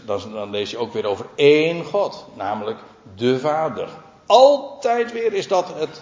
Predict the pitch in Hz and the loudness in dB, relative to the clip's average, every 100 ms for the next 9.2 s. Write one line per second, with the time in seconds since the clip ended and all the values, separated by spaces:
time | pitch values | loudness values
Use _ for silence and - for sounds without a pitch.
0 | - - 240 233 208 196 156 180 180 185 | -18 -2 2 2 0 -6 -2 -2 0 0
1 | 175 160 151 147 143 - 131 135 139 151 | -2 -2 -2 -2 -4 -6 -2 -2 0 0
2 | 135 90 - - - - 247 247 262 254 | 0 -4 -14 -18 -18 2 4 4 2 2
3 | 247 226 247 247 247 208 123 92 - - | -2 -2 2 6 6 6 4 2 -8 -16
4 | - - - - - - - - 285 320 | -20 -20 -20 -20 -20 -20 -10 4 4 6
5 | 233 277 - - - - - _ _ _ | 6 8 6 2 -12 -18 -20 _ _ _
6 | _ _ _ _ - 330 330 - 330 - | _ _ _ _ 0 4 4 0 -10 -14
7 | - - _ 269 311 330 254 214 208 220 | -20 -20 _ 4 4 4 -4 -2 6 6
8 | 214 294 359 302 285 277 262 240 208 220 | 8 4 6 6 8 6 4 0 0 2
9 | 143 | 2